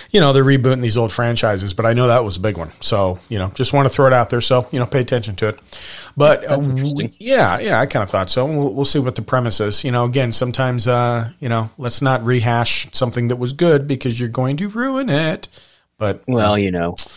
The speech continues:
Speaker 2: you could come up with original I P or you could leverage shit you already own, I guess.
Speaker 1: Yeah, exact-, well, yeah. The, the theory of Hollywood, right? So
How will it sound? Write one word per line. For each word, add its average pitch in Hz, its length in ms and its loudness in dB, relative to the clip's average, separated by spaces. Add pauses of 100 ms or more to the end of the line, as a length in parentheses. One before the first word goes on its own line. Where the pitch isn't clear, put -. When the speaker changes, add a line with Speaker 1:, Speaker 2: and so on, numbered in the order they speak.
(560)
Speaker 2:
you 95 120 -4
could 92 200 -8
come 104 180 0
up 98 140 2
with 98 160 -2
original 95 400 0
I 87 140 4
P 92 260 -4
or 85 40 0
you 82 160 -2
could 87 200 -8
leverage 85 280 -2
shit - 220 -4
you 85 140 0
already 85 320 2
own, 87 160 -2
I 76 80 -4
guess. 80 440 -2
Speaker 1:
Yeah, 98 320 -2
exact-, 101 360 -4
well, 95 340 -2 (100)
yeah. - 220 -8 (220)
The, 101 240 -4
the 98 260 -12
theory 110 300 0
of 98 120 0
Hollywood, 85 460 -2
right? 90 240 -6 (100)
So 80 280 -12